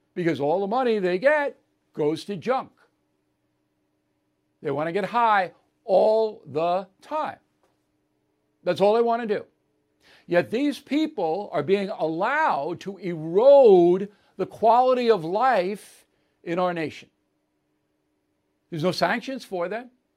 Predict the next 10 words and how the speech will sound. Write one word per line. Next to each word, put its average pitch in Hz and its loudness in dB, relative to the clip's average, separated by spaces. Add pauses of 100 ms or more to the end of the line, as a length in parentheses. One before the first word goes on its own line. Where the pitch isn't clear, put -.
(420)
"Oh, 254 4
oh, 196 -4
we'll, 196 -6
we'll 190 -8
do, 196 -6
build 190 -2
a 202 -4
rehab 233 -6
center." - -16 (440)
Clue, 233 0